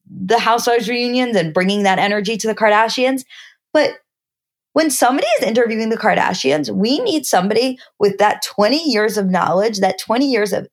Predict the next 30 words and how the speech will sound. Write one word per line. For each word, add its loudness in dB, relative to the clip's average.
intimate 0
knowledge 2
of 2
every 0
single -2
thing -2
that's 0
happened 0
to -10
be 2
able 2
to -4
sit 0
down 2
and -2
ask 0
them 0
all 4
of 0
the 2
most 0
specific -2
questions 0
and 0
then 0
be 0
able 0
to -6
call 2
back 2